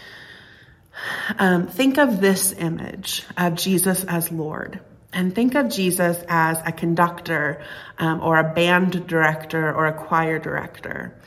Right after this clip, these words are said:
Now, if you were in band or choir in high school or at any point throughout your life, this may not be that difficult,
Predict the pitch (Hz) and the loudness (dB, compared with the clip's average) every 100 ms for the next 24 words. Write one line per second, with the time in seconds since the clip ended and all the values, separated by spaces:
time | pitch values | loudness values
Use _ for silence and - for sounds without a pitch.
0 | - - - 175 170 190 208 208 180 170 | -20 -18 0 4 4 4 6 6 4 4
1 | 196 185 185 180 185 170 180 180 175 175 | 4 4 4 2 0 0 2 4 4 4
2 | 165 - 165 170 185 165 180 160 180 - | 0 4 6 6 4 2 0 -2 -2 -2
3 | - 185 175 165 180 190 190 190 180 - | 0 2 4 2 2 0 0 -2 -4 -2
4 | 165 165 170 170 180 190 - 190 190 180 | -2 0 2 2 0 -4 -2 0 4 4
5 | 180 180 156 147 - 170 156 - 151 - | 2 -2 -2 -6 -4 -4 -6 -4 -6 -6